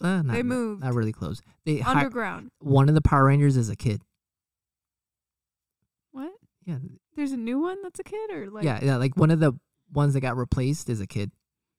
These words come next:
Speaker 1: Like, you're, oh, like, oh.
Speaker 2: Like, how old?
Speaker 1: Like, five or seven.
Speaker 2: <gasps>
Speaker 1: I don't know, something like that.
Speaker 2: <coughs> So can he fight in battles? They're
Speaker 1: <laughs>
Speaker 2: like, "Oh, man,
Speaker 1: Well,
Speaker 2: we
Speaker 1: this
Speaker 2: need one more, and it's just a kid."
Speaker 1: This is the goofy part. He, when he turns into the Ranger, he just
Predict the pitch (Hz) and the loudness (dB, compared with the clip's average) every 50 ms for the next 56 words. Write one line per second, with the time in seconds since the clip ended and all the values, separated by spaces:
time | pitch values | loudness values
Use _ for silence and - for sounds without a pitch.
0 | _ - - 123 123 139 - - - 135 131 113 107 113 - - - 170 156 277 | _ -10 -6 -4 -2 -2 -4 -2 0 0 0 0 0 -4 -6 -2 0 0 2 0
1 | 262 - 247 247 240 226 220 208 226 226 - _ _ _ _ _ - 165 160 _ | 0 -2 -2 -2 -2 -2 -2 -6 -8 -12 -16 _ _ _ _ _ -18 -18 -18 _
2 | - _ - - 78 67 78 92 - - - - 101 - - - 98 92 95 101 | -20 _ -10 -8 -8 -6 -6 -8 -10 -10 -10 -10 -8 -8 -8 -8 -8 -6 -6 -8
3 | 120 - - 302 311 302 277 - _ _ _ _ _ _ _ _ _ _ _ _ | -8 -8 -8 -8 -8 -8 -8 -10 _ _ _ _ _ _ _ _ _ _ _ _
4 | _ _ _ _ _ _ _ _ _ - 127 117 107 98 98 - 113 107 92 90 | _ _ _ _ _ _ _ _ _ -10 -8 -6 -6 -6 -6 -6 -6 -6 -6 -8
5 | 101 - 87 82 - _ _ _ _ _ _ _ - 453 302 233 - 302 302 _ | -8 -8 -10 -10 -10 _ _ _ _ _ _ _ -6 -6 -6 -6 -6 -12 -14 _
6 | _ _ _ _ _ - - 262 247 262 254 254 254 247 - - 240 226 208 226 | _ _ _ _ _ -10 -10 -8 -6 -6 -6 -4 -4 -6 -4 -4 -6 -6 -6 -8
7 | 226 226 226 226 254 285 294 - - - - - 254 185 247 240 - - 262 262 | -6 -6 -6 -4 -4 -6 -8 -10 -12 -20 -12 -4 0 0 0 0 -2 -8 -6 -6
8 | 277 262 226 202 214 190 208 - 277 311 320 302 277 262 302 311 330 339 311 294 | -4 0 4 4 4 6 4 4 4 4 4 2 2 2 2 4 4 4 4 2
9 | 285 302 349 370 339 311 285 269 277 285 - - - - 339 - - 330 302 _ | 2 2 2 2 2 0 0 -4 -6 -8 -10 -12 -12 -12 -12 -10 -10 -14 -12 _
10 | - 381 381 339 285 220 190 180 180 202 208 202 165 143 175 208 - - 190 - | -4 -4 -4 -4 -4 -4 2 4 4 4 6 4 6 8 8 8 8 6 4 6
11 | - 147 123 117 110 - - 147 - 170 147 151 156 147 147 147 139 - 170 170 | 6 4 6 4 2 0 -2 0 2 2 4 6 6 8 6 6 6 6 6 8
12 | 175 180 175 - 185 165 143 131 127 135 147 160 160 147 139 - 120 - - - | 8 6 6 6 6 6 6 6 6 4 4 4 4 2 2 0 -4 -4 -6 -16